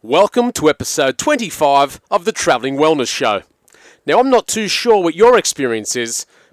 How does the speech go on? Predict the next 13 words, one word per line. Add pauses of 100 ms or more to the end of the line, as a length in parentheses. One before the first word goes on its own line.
but
I
grew
up
in
a
place
which
just
seemed
to
breed
talent,